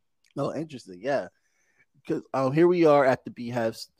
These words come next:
um, in the be-, like, a huge part of, uh, both of you guys' careers. Um, we're, last week was the, actually, was it this, it was this week. This week was the anniversary of the war in Iraq.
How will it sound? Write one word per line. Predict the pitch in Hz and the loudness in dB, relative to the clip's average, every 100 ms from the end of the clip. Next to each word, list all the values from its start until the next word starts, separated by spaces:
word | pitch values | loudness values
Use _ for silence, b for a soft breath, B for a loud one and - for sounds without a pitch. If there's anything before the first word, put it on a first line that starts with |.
| - | -10
um, | 107 104 98 - | -6 -6 -8 -8
in | 120 | -8
the | 113 | -8
be-, | 117 107 - 110 | -10 -12 -14 -8
like, | 110 - - - | -8 -8 -16 -12
a | - - 190 - | -8 -8 -10 -12
huge | - 160 - | -6 -6 -2
part | - 123 90 | 0 0 0
of, | 104 95 | -2 -4
uh, | 101 92 | -6 -6
both | 87 120 110 | -2 -2 -4
of | |
you | 92 | -8
guys' | 95 90 | -6 -8
careers. | - 90 90 87 90 87 - b b b 101 | -8 -8 -6 -6 -8 -10 -20 b b b -4
Um, | 98 90 87 - | -2 -4 -8 -8
we're, | 110 113 - - 113 | -4 -4 -4 -18 -10
last | 107 110 110 - | -4 -2 -4 -6
week | 107 117 - 117 | -6 -6 -6 -10
was | 104 104 101 95 | -4 -2 -4 -6
the, | 101 95 - 110 | -6 -6 -4 -2
actually, | 127 - 101 87 | -4 -6 -8 -8
was | 95 92 82 | -8 -10 -14
it | _ | _
this, | 113 - - | -10 -10 -6
it | 113 | -4
was | 110 92 | -2 -6
this | 101 | -8
week. | 87 71 | -10 -8
This | 110 - | -8 -8
week | 113 110 | -8 0
was | 110 98 | 0 0
the | 107 104 90 | -4 -4 -2
anniversary | 113 107 113 117 - 98 82 | -2 0 0 0 -2 -2 -2
of | 92 | -4
the | 92 | -2
war | 101 95 | 2 2
in | 85 | 0
Iraq. | 85 95 90 - | 0 2 2 -2